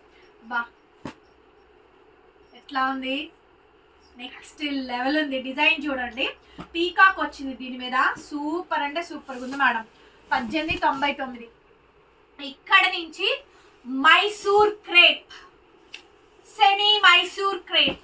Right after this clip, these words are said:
పదిహేను వందలు. ప్యూర్ కి ఒరిజినల్ quality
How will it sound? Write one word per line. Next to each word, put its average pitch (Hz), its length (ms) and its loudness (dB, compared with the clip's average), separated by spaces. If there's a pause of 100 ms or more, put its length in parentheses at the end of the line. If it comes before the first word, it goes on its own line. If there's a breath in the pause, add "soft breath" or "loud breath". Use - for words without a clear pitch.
(460)
పదిహేను 370 600 8
వందలు. 302 300 -2 (600)
ప్యూర్ 392 540 10
కి 427 100 -2 (180)
ఒరిజినల్ 339 580 4
quality 339 360 4